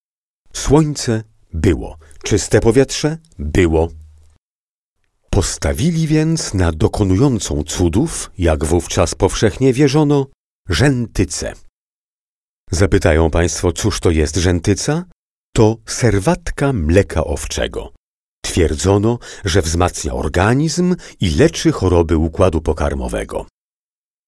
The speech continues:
Saint-Genois, żeby nie mieć problemów z brakiem rzętycy,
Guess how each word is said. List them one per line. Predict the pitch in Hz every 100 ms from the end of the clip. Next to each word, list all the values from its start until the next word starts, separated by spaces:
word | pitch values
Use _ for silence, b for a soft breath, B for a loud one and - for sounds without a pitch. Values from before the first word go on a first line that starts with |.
| _
Saint-Genois, | - - 151 85 78 62 58 - 107 165 B B B
żeby | 95 90
nie | 87 104
mieć | 82 -
problemów | - 80 92 71 65
z | -
brakiem | - 139 175 80 71
rzętycy, | 65 64 - - -